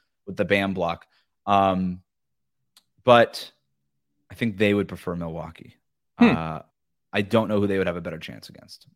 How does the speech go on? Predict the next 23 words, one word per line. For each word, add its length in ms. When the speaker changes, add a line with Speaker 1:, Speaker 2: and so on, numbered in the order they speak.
Speaker 1:
between 220
Milwaukee 380
and 80
Boston. 400
Speaker 2:
That's 160
a 40
good 180
po-, 160
I, 260
I 140
don't 100
know 260
either. 500
I 120
would 160
say 120
they 60
have 80
a 40
better 180
shot 160
against 240
Milwaukee, 580